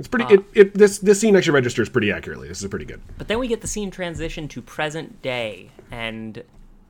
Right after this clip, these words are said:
Speaker 2: this, this is, this is a bit of a,
Speaker 1: <laughs>
Speaker 2: this is a bit of a standout moment in the movie.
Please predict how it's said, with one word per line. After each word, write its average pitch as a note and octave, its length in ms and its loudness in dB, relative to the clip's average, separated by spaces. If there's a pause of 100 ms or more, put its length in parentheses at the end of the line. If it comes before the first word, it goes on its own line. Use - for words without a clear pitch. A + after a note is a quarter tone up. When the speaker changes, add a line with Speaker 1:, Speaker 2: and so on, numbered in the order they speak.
(880)
Speaker 2:
this, G#3 260 -4
this - 380 -8
is, D#3 220 -10
this A3+ 200 -6
is G3+ 100 -4
a D3 60 2
bit C#3+ 200 -4
of D3 80 -6
a, B2+ 240 -2 (540)
Speaker 1:
<laughs> - 480 -20
Speaker 2:
this G2+ 220 -10
is G#2+ 60 -2
a G2 40 -2
bit C#3+ 200 -4
of C3+ 80 -6
a B2+ 40 -4
standout C3+ 600 -4
moment B2 340 -6
in A#2 80 -10
the A2+ 80 -12
movie. A2 400 -14